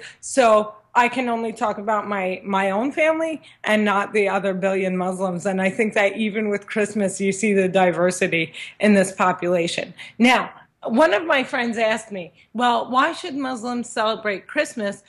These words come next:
when Christians don't celebrate Ramadan and Jews don't celebrate Christmas?" And I said, "The big difference is Islam is a Judeo-Christian religion.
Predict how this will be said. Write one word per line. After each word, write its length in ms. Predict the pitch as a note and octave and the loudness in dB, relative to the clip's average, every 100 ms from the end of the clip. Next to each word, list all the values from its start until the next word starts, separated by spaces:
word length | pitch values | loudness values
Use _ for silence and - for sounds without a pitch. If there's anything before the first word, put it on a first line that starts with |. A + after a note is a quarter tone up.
| _ - | _ -6
when 260 | A3+ A3 | -4 -4
Christians 600 | - C#4+ C#4+ - C#4 A#3+ | -2 -4 -4 -4 -2 -2
don't 320 | F3+ A#3 A3 | 0 -2 -2
celebrate 480 | A3 G#3 F#3+ G#3+ F#3+ | 0 0 0 -2 -2
Ramadan 520 | F#3+ F#3 F3+ F3 E3+ - - - | -2 -2 -2 -2 -2 -6 -20 -4
and 200 | A3+ G#3 - G3 | -2 -2 -4 -4
Jews 380 | G#3+ G#3+ G3 E3 | 0 -2 -2 0
don't 280 | F#3+ G3 | 0 0
celebrate 480 | G3 F3+ E3+ F#3+ - | -2 -2 0 -4 -4
Christmas?" 520 | - F4+ G3+ E3 - - - - | -4 -2 -2 -8 -10 -20 -20 -2
And 140 | A#3 A#3+ | 2 2
I 80 | |
said, 320 | A#3+ A3 G#3 G#3 | 2 0 0 -4
"The 60 | |
big 400 | F#3 E3+ D4 D4 | -6 -2 -2 0
difference 480 | E4+ C#4 C4+ A3+ - - | -2 0 0 -2 -4 0
is 440 | B3+ G3 F3 - _ _ _ | 2 2 -2 -6 _ _ _
Islam 560 | C#4 F4 - D#4 C4+ A#3+ | 2 2 0 0 0 0
is 160 | A#3 A#3 | -2 -4
a 60 | |
Judeo-Christian 1080 | G3 G3 F#3+ A#3 A#3 A#3+ - A3+ G#3 - G#3 | -4 -6 -2 2 2 2 -2 -4 -4 -6 -4
religion. 640 | F#3+ F3+ G3+ G3+ F3+ - | -4 -2 -2 -2 -4 -8